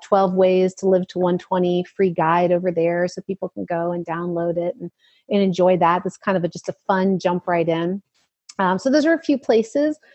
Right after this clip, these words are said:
It's, my personal site is doc melissa dot com, and I'm super happy to just continue to share resources as anybody's interested, because it's not just about living a long life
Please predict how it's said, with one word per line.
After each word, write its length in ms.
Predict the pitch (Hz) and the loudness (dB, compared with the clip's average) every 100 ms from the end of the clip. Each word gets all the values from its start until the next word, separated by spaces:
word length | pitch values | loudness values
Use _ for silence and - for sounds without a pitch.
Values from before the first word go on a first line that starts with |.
| _ | _
It's, 120 | _ - | _ -2
my 120 | 202 | -2
personal 460 | 202 214 - 208 | 0 -2 0 -2
site 260 | 196 190 185 | 0 2 2
is 140 | 180 | 0
doc 280 | - 170 175 - - | 0 0 0 -6 -16
melissa 640 | - 175 165 - 175 170 170 _ _ _ | -4 0 0 0 -2 -2 -4 _ _ _
dot 180 | 175 180 - | -2 -2 -2
com, 460 | 175 165 170 175 | -4 -2 -2 -2
and 220 | 165 165 170 | -2 -2 -2
I'm 340 | 170 170 170 | -4 -4 -4
super 320 | - 220 208 | -4 -4 -2
happy 360 | 196 190 - 196 | 0 -2 0 0
to 280 | 180 175 170 | 2 0 -2
just 180 | 185 - | -6 -8
continue 500 | 190 175 - 185 185 | -8 -6 -4 -2 0
to 280 | 175 170 170 | 0 0 -2
share 240 | - 214 196 | -2 0 2
resources 800 | 202 196 202 202 220 214 214 196 | 0 0 -2 0 2 2 2 2
as 140 | 170 | 0
anybody's 460 | 185 190 185 185 185 | 0 -2 0 -2 -2
interested, 560 | 196 196 - 196 196 | -6 -8 -6 0 0
because 320 | 190 - 214 202 _ - - - | 0 -2 -2 -2 _ -20 -12 -4
it's 160 | 247 | 0
not 240 | 294 - - | 0 0 -2
just 180 | 320 | -2
about 280 | 277 214 - | 0 0 2
living 260 | 196 190 185 | 2 2 0
a 60 | |
long 260 | 160 160 170 | 0 0 0
life 220 | 160 160 | -2 -4